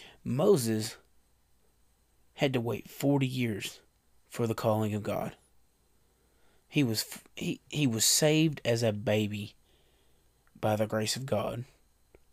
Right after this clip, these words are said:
You know, he floated down the river, was picked up by the Pharaoh's wife, I think. I could be wrong on that one. And the funny story is,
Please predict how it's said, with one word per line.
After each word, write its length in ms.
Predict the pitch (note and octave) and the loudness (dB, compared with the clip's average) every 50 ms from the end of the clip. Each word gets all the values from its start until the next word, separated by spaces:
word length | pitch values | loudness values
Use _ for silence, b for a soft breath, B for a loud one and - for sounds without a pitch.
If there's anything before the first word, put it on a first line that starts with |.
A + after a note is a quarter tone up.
| _ _ _ _ _ _ _ _ _ _ _ _ _ _ _ _ _ _ _ _ _ _ _ _ - | _ _ _ _ _ _ _ _ _ _ _ _ _ _ _ _ _ _ _ _ _ _ _ _ -6
You 140 | C3+ B2+ A#2 | -2 0 0
know, 80 | A2+ | 0
he 80 | A#2 A2+ | 0 0
floated 400 | G#2 - A#2+ A#2 A#2 A2+ A#2 A2 | -2 0 0 0 2 2 0 0
down 160 | A2+ A2+ A2+ | 0 0 0
the 80 | A#2 A#2 | 0 0
river, 420 | A2+ A2 A2 G#2+ G#2+ A2+ A2+ - _ _ _ _ _ _ _ _ _ _ _ _ _ _ _ _ _ _ _ _ _ _ _ _ | 0 0 0 0 -2 -4 -6 -8 _ _ _ _ _ _ _ _ _ _ _ _ _ _ _ _ _ _ _ _ _ _ _ _
was 160 | - A2+ - | -12 -10 -8
picked 320 | - - C3+ B2 - - C3+ | -4 0 0 0 0 2 2
up 200 | B2 A#2 A2 - | 2 2 2 0
by 340 | A#2 A#2+ A2 A2 A2 A2 A2 | 2 2 4 4 4 4 4
the 220 | A2 A2+ A2+ A2 | 2 0 0 0
Pharaoh's 640 | G#2 - - A2+ A2+ A2+ A2+ A2+ A2+ A2+ A#2 - - b b b b b b b b b b b b _ _ _ _ _ _ _ _ _ | 0 0 2 2 2 2 2 0 0 -2 -4 -8 -12 b b b b b b b b b b b b _ _ _ _ _ _ _ _ _
wife, 640 | - - G#3 F3 - - - - D#3+ - - - - - - | -8 -6 -4 -2 -2 -2 -2 -2 -4 -6 -10 -16 -12 -10 -10
I 60 | E3+ | -6
think. 420 | - G#3+ G#3 D4+ - - - - _ _ _ _ _ _ _ _ _ _ - | -4 -4 -4 -6 -6 -14 -20 -20 _ _ _ _ _ _ _ _ _ _ -12
I 80 | A#2+ A#2 | -6 -2
could 160 | - C3+ A#2+ | 0 0 2
be 100 | C3 C3 | 2 2
wrong 220 | B2+ A2+ A2+ G#2+ | 2 2 0 0
on 80 | G#2 G#2 | 0 0
that 160 | G#2 G#2 D#2 | -2 -2 -2
one. 140 | - A2+ A2+ _ _ _ - - _ _ _ _ _ _ _ _ _ _ _ _ _ _ _ _ _ _ _ _ _ _ _ _ _ _ _ _ _ _ - B B B B B B B | -4 -6 -6 _ _ _ -20 -20 _ _ _ _ _ _ _ _ _ _ _ _ _ _ _ _ _ _ _ _ _ _ _ _ _ _ _ _ _ _ -14 B B B B B B B
And 260 | B D3+ C#3+ C#3 C#3 C3+ - | B 2 2 2 0 -2 -2
the 140 | C#3+ C#3+ C3+ | -2 -2 0
funny 280 | - F3 F#3 G3 F#3 D3+ | 4 4 4 6 4 2
story 460 | - - D#3 C#3 C3+ C#3 D3+ E3+ A#3+ | 0 2 2 2 2 2 0 2 4
is, 300 | B3 A3 G3+ F#3+ - | 4 4 4 2 -2